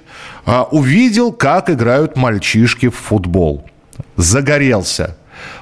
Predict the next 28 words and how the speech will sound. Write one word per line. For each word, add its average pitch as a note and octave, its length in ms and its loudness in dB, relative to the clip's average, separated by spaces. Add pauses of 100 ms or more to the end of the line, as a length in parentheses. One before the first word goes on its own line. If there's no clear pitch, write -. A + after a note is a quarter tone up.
(100)
Пошел, G#3 800 0 (100)
значит, D3 600 0
играть B2+ 440 0
в - 60 -18
футбол. G2+ 580 0 (480)
Он G#3+ 220 0
думал, G3+ 320 2
что F#3+ 200 -2
вот F3+ 160 2
он E3+ 140 0
придет D#3+ 380 0
в - 100 -8
секцию, G#3 760 0
и B2 140 0
ему C#3+ 420 2
сразу D#3+ 480 0
зна-, C#3 180 0
и D3+ 120 2
они F3+ 240 0
будут E3+ 360 2
вот C#3 240 0
с - 180 -2
утра F3 300 0
до G3 140 0
вечера D3+ 400 0
играть C#3+ 280 0
в - 40 -16
футбол. G2+ 520 0